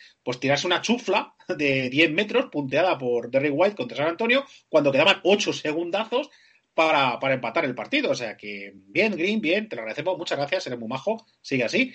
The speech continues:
Novenos, eh, y décimos, ambos con cincuenta por ciento de victorias, tenemos a, a Memphis y a Sacramento. En Memphis, eh, pues, eh, anotar que estamos viendo a un Ja Morant que, que también es humano.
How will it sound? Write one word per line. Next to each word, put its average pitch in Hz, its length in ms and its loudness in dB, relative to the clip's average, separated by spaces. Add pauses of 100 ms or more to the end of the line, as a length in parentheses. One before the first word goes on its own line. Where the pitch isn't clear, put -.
(420)
Novenos, 214 760 4
eh, 160 520 2
y 165 140 -4
décimos, 175 640 -2
ambos 214 260 2
con 143 140 -4
cincuenta 151 380 -2
por 139 100 -8
ciento 139 200 -6
de 165 40 0
victorias, 220 500 0
tenemos 151 380 -6
a, 117 240 -8
a 135 140 -8
Memphis 262 400 -2
y 180 60 -2
a 143 40 -2
Sacramento. 131 680 -4 (440)
En 185 160 0
Memphis, 359 580 -2
eh, 185 200 0
pues, 143 240 -6
eh, 135 320 0
anotar 147 500 0
que 330 120 -4
estamos 220 320 -4
viendo 240 180 -2
a 254 40 -2
un 247 60 -4
Ja 247 120 -2
Morant 247 320 -4
que, 220 320 0
que 139 140 -8
también 120 320 -6
es - 120 -6
humano. 302 380 -6